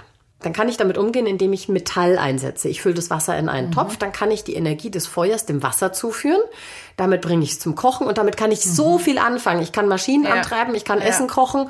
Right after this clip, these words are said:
Speaker 2: Ja.
Speaker 1: und so weiter. Wenn nicht das Metall jetzt wegfällt, fallen so viele Dinge weg, dann
Speaker 2: Mhm.
Speaker 1: verpufft es.
Speaker 2: Ja.
Speaker 1: Also deswegen Metall einsetzen,
Speaker 2: Mhm.
Speaker 1: Metall zuführen, dann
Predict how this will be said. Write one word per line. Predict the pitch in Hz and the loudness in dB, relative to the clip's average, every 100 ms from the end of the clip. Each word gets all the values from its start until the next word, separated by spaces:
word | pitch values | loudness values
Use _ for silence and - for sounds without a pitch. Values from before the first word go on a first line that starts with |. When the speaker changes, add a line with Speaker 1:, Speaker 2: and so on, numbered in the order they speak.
| - | -2
Speaker 2:
Ja. | 190 180 - - - - | -2 -2 -6 -16 -16 2
Speaker 1:
und | 226 220 | 2 4
so | 180 | 2
weiter. | 135 131 131 131 - _ _ _ - - - - _ | 2 0 -2 -10 -14 _ _ _ -20 -20 -20 -20 _
Wenn | 175 208 | 0 2
nicht | 208 | 2
das | 220 196 | 0 0
Metall | 214 175 196 | 0 2 2
jetzt | 202 196 | 2 0
wegfällt, | 214 - - 190 220 | -4 -4 0 2 0
fallen | - 208 208 | -2 2 2
so | 220 | 2
viele | 220 226 202 | -2 0 2
Dinge | 202 233 185 | 4 4 2
weg, | 156 190 | 0 -4
dann | 170 | -2
Speaker 2:
Mhm. | |
Speaker 1:
verpufft | 165 196 294 302 - | -2 0 0 0 -4
es. | - - - - | -8 -8 -8 -8
Speaker 2:
Ja. | 190 - - - - | -8 -8 -10 -20 -10
Speaker 1:
Also | - 185 | -2 0
deswegen | 196 220 233 226 240 220 - 208 | 0 -2 -2 -2 -2 -4 -4 0
Metall | 196 190 196 185 | 0 2 2 4
einsetzen, | 175 175 202 214 240 151 262 | 2 4 2 2 0 0 0
Speaker 2:
Mhm. | 233 | 0
Speaker 1:
Metall | 202 - 180 170 156 | -2 -2 0 0 0
zuführen, | - - - 180 190 - - 214 240 302 480 - _ - | -2 -4 -2 -2 -2 -4 -2 0 2 2 -2 -6 _ -2
dann | 180 208 247 254 | 2 2 2 -2